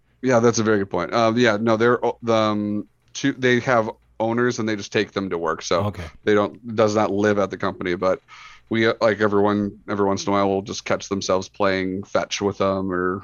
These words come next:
Speaker 1: you know, whatever, just see one of them begging for while you're eating your lunch and stuff like that.
Speaker 2: <laughs>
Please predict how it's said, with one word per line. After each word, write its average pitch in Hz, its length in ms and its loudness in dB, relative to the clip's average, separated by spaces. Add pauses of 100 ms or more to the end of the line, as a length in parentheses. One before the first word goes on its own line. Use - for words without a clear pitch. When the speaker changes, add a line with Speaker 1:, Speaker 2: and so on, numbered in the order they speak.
(120)
Speaker 1:
you 101 60 -2
know, 95 420 -2
whatever, 101 480 4
just 104 360 -4
see 107 300 -2
one 101 280 -2
of 101 60 -4
them 101 140 -2
begging 101 400 -2
for 101 280 -2
while 98 340 -2
you're 98 100 -4
eating 95 240 -4
your 95 140 -4
lunch 90 360 -4
and 92 120 -6
stuff - 260 -4
like 90 160 -6
that. 101 320 -4
Speaker 2:
<laughs> - 40 -20